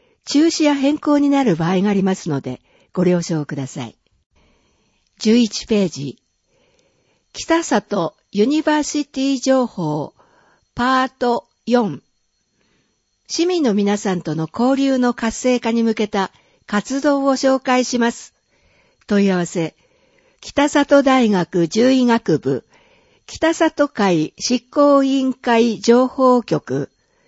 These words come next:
電話、二三の四三七一。こんにちは。北里大学獣医学部、北里会執行委員会情報局です。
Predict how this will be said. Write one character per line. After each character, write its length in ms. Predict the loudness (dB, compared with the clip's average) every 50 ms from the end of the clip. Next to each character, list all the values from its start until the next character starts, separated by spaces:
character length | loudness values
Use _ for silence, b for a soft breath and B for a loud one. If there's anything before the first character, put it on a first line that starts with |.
| _ _ _
電 340 | -2 0 2 2 2 2 2
話、 200 | 0 0 -2 b b b b b b b b b b b 0
二 240 | 2 2 2 2 2
三 340 | 0 0 2 2 2 0
の 220 | 0 0 -2 -4 -6 _
四 320 | 2 4 4 4 4 2 -2
三 400 | 0 0 0 2 2 0 -4 -8 _ _
七 400 | -2 0 0 2 2 0 0 -2 -4
一。 400 | -6 -8 -6 -6 -6 -6 -6 -6 -8 _ _ _ _ _ _ _ _ _ _ _ _ _ _ _ _ _ _ _ _ _ _ _ _ _ _ _ _ -2
こ 120 | 2 2
ん 80 | 4 4
に 100 | 2 0
ち 160 | 0 0 0
は。 200 | 0 0 0 -2 _ _ _ _ _ _ _ _ _ _ _ _ _
北 300 | -20 -6 0 0 0 2
里 320 | 2 0 0 2 2 2 2
大 240 | 2 2 2 2 2
学 280 | 0 0 2 0 0
獣 220 | 2 4 4 4 4
医 80 | 2
学 320 | 2 0 0 0 0 0 0
部、 300 | 0 0 -2 -2 -4 _ _ _ _
北 320 | -20 -10 -4 -2 0 0 0
里 360 | 0 -2 -2 0 0 -2 -2
会 440 | 0 0 0 2 2 2 0 -2 -4
執 300 | -8 -6 -4 -4 -6 _
行 240 | 0 2 4 4 4
委 60 | 2
員 180 | 0 0 -2 -2
会 300 | -2 0 2 2 0 2
情 260 | 4 4 4 4 4
報 200 | 2 0 -2 0
局 280 | -2 -4 -4 -4 -6
で 120 | -6 -6 -8
す。 180 | -10 -14 -20